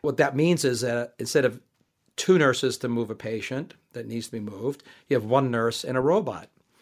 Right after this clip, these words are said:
that has soft actuators that can't hurt you. The nurse now is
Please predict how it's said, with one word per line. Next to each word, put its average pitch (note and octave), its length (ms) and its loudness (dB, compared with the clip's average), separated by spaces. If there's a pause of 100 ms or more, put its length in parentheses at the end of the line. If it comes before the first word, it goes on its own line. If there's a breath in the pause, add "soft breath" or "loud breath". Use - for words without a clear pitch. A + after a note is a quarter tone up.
(160)
that A#2+ 140 -2
has A#2 120 -4
soft C3 340 0
actuators A#2+ 800 -6
that A#2 200 -14
can't A#2+ 240 -10
hurt A2+ 320 -6
you. - 160 -8 (520 loud breath)
The C#3+ 140 -2
nurse D3 380 4
now C3+ 320 -2
is C3 160 -4